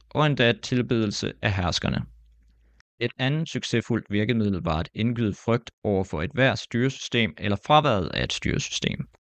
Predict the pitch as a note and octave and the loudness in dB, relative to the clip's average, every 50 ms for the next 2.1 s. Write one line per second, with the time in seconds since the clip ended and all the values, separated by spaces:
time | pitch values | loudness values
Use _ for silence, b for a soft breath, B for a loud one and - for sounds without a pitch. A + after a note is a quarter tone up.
0 | b b b b b b b b b b b b - C3+ C#3+ D#3 E3 E3 D#3+ D3 | b b b b b b b b b b b b -2 0 2 2 2 2 4 4
1 | C#3+ B2+ A2+ - - - A2 A2 A#2+ B2+ B2+ - - - F#2+ F#2 F#2 F2+ E2+ D#2+ | 4 2 0 0 0 0 2 4 4 4 2 0 -2 -2 0 0 0 0 0 -2
2 | D#2+ - | -4 -6